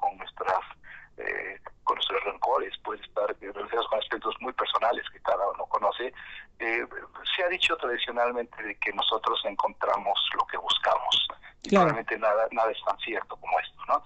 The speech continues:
Speaker 1: Entonces, cuando se lleva, estos son los tres criterios que distinguen a un, eh, enteógeno de un psicodélico realmente, ¿no? Entonces, el concepto de enteógeno es básicamente un concepto que es místico, eh, y el consumo de, de los hongos,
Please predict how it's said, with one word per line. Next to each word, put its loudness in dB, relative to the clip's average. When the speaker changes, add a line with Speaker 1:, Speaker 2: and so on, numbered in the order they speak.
Speaker 1:
Entonces, 0
cuando 2
se 0
lleva, 4
estos 0
son 4
los 0
tres -2
criterios -2
que -10
distinguen -4
a 4
un, 2
eh, -10
enteógeno 0
de -2
un -8
psicodélico -2
realmente, -6
¿no? -8
Entonces, -4
el -4
concepto -2
de -12
enteógeno 0
es -6
básicamente -2
un -4
concepto -4
que 0
es -4
místico, -6
eh, -14
y -2
el -4
consumo 0
de, -6
de -16
los 0
hongos, 2